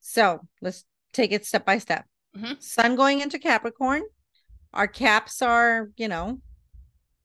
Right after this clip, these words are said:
Speaker 1: there are old souls. There are C E Os. They're concerned.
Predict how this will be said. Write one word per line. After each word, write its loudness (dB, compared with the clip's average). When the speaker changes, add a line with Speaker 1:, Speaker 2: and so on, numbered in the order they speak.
Speaker 1:
there -2
are 0
old -2
souls. 0
There -2
are 0
C -6
E 2
Os. 0
They're -4
concerned. -4